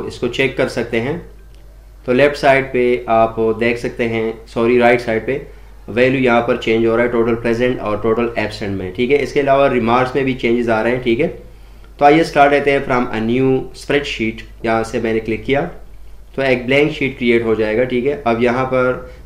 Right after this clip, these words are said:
मैं type करना चाहता हूँ that is serial number। फिर इसके बाद next column में student name और next column में date मैं type करना चाहता हूँ। For example, यहाँ पर मैं date type करूँगा that is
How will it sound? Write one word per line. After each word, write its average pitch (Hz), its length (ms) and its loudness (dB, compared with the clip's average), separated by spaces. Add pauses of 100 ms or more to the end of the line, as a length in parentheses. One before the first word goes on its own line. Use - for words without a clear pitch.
मैं 123 200 2
type 131 320 2
करना 123 200 0
चाहता 123 260 -2
हूँ 120 100 0
that 117 200 2
is 117 140 -8
serial 107 300 0
number। 139 260 2 (640)
फिर 156 100 0
इसके 160 200 2
बाद 135 340 6
next 131 360 0
column 117 260 2
में 113 160 0
student 113 360 0
name 113 280 0 (760)
और 120 400 8
next 135 360 0
column 131 260 2
में 127 180 0
date 120 240 4
मैं 117 120 0
type 110 280 0
करना 113 200 -2
चाहता 113 260 -4
हूँ। 147 140 -2
For 120 120 2
example, 117 400 0
यहाँ 117 160 0
पर 120 140 -4
मैं 117 180 0
date 120 260 2
type 110 240 0
करूँगा 113 360 -2
that 107 200 -2
is 131 200 0